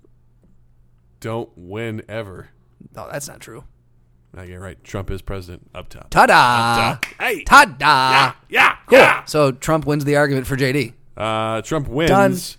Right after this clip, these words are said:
Speaker 2: The argument for
Speaker 1: And,
Speaker 2: J D.
Speaker 1: and the apocalypse is upon us. Dun, dun, dun, dun, dun.
Speaker 2: So you're saying Turk hands down, without a shadow
Speaker 1: Hands
Speaker 2: of a doubt.
Speaker 1: down, without a shadow of doubt.
Speaker 2: I still say, I still say J D could, it could
Speaker 1: Turk just pounds that little butt, you know.
Speaker 2: Why does it have to go there?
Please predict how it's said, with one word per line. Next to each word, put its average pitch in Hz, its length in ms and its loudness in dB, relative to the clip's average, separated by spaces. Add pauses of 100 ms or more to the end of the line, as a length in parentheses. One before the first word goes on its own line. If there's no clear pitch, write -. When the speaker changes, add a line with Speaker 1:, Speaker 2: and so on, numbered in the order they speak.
(360)
Speaker 2:
The 135 120 0
argument 139 280 2
for 120 80 0
Speaker 1:
And, 117 60 0
Speaker 2:
J 139 100 2
D. 131 160 0 (160)
Speaker 1:
and 110 400 -10
the 110 160 -8
apocalypse 107 580 -8
is 98 120 -14
upon 90 300 -14
us. - 260 -16 (420)
Dun, 120 140 -6
dun, 123 200 -16 (100)
dun, - 280 -18
dun, 110 160 -16
dun. - 260 -18 (300)
Speaker 2:
So - 140 -4
you're 147 60 4
saying 156 240 0
Turk 151 220 0
hands 139 360 -2
down, 110 320 -8
without 120 180 -6
a 120 60 -8
shadow 143 340 0
Speaker 1:
Hands 135 80 0
Speaker 2:
of 135 60 0
a - 20 0
doubt. 117 140 0
Speaker 1:
down, 123 100 -4
without 113 240 -8
a - 20 -10
shadow 123 340 -8
of 110 100 -10
doubt. 104 240 -6
Speaker 2:
I 151 120 0
still 208 280 -2
say, 170 360 -2
I 139 160 -4
still 262 220 -6
say 214 160 -4
J 143 260 -4
D 147 200 -2
could, 127 340 -10
it 127 140 -12
could 156 140 -4
Speaker 1:
Turk 147 180 0
just 135 240 -8
pounds 131 380 -6
that 135 120 -6
little 120 200 -8
butt, 120 420 -6 (320)
you 117 160 -12
know. 110 360 -8
Speaker 2:
Why 330 220 -4
does 240 220 -6
it 127 40 -6
have 123 200 -6
to 120 80 -10
go 110 160 -8
there? 120 320 -10